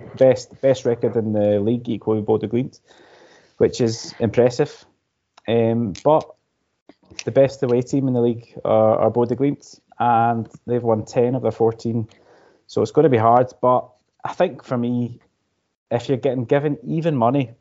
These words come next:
on Bodø Glimt to score two goals or more in any game, I think it's hard to pass.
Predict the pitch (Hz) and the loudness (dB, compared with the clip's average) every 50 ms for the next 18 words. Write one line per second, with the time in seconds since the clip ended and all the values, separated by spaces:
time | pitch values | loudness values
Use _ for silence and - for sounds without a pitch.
0 | _ - 120 110 107 123 120 120 - 110 110 113 107 107 - - 117 - - 117 | _ -4 -4 -4 -2 -2 -2 -2 -2 -2 -4 -4 -6 -6 -8 -10 -10 -6 -2 0
1 | 113 107 - - - 127 123 107 117 110 110 117 120 120 - - - _ _ - | 0 0 -2 -2 -4 -4 -2 0 -2 -2 -2 -2 -4 -6 -12 -20 -20 _ _ 2
2 | 113 113 107 110 107 110 113 120 110 - _ _ _ _ _ _ _ _ 120 120 | 2 2 2 0 -4 -4 -4 -6 -8 -10 _ _ _ _ _ _ _ _ -2 0
3 | 120 117 127 139 139 127 143 131 110 104 - _ _ _ _ _ _ _ _ _ | 2 2 2 2 2 2 0 0 0 -4 -10 _ _ _ _ _ _ _ _ _
4 | _ _ _ _ _ _ _ _ _ _ _ _ _ _ _ _ _ _ - - | _ _ _ _ _ _ _ _ _ _ _ _ _ _ _ _ _ _ -16 -16
5 | - - - 120 107 - 107 - - - 107 110 107 - - 117 - - 113 104 | -8 -4 -4 -4 -4 -4 -8 -8 -4 -2 -2 -2 -2 -4 -10 -12 -2 0 2 2
6 | 104 107 107 - - - | 2 0 -2 -8 -20 -20